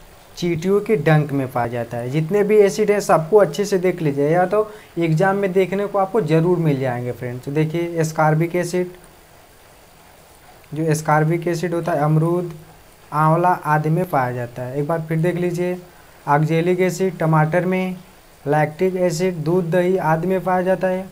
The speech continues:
formic acid चींटियों के डंक में,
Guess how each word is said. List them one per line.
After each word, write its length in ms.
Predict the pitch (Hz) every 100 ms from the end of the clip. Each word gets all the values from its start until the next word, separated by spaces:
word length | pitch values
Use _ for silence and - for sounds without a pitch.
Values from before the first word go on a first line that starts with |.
| -
formic 420 | 143 160 180 185
acid 380 | 180 170 190 185 - - - -
चींटियों 380 | 175 160 185 185
के 120 | 185
डंक 360 | 156 170 175
में, 280 | 185 190 190